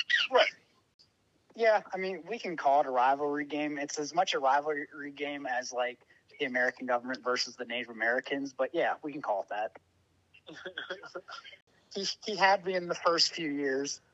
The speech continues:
Speaker 2: and then I get him for one year,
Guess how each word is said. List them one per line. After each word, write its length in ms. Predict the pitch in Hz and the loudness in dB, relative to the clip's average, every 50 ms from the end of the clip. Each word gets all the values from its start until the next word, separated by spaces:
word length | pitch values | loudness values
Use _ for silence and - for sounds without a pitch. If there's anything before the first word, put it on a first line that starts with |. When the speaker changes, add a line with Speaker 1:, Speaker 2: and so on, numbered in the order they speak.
| _ - - - - - - - - | _ -6 -4 -4 -4 -6 -10 -10 -8
Speaker 2:
and 100 | 165 160 | -4 0
then 340 | 160 160 151 151 151 147 147 - - - - - | 4 4 4 4 2 0 -4 -8 -8 -10 -6 -2
I 80 | 151 156 | -2 -2
get 180 | 156 160 156 | 0 0 -2
him 100 | 160 156 | -2 -2
for 140 | - - 180 | -2 -2 -2
one 300 | 170 156 156 147 143 139 | 0 0 0 -2 -2 -4
year, 360 | 131 127 117 113 117 120 123 | -4 -2 0 0 0 -2 -4